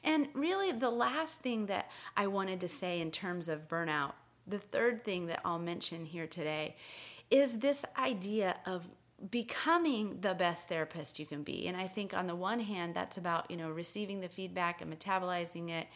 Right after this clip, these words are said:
digesting it, becoming wise from that.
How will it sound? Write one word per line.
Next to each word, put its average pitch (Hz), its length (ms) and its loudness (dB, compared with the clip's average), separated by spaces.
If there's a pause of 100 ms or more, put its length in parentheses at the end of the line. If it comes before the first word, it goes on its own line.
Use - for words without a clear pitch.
(280)
digesting 180 600 0
it, 170 200 -4
becoming 175 540 -2
wise 165 500 2
from 160 400 -4
that. 156 300 0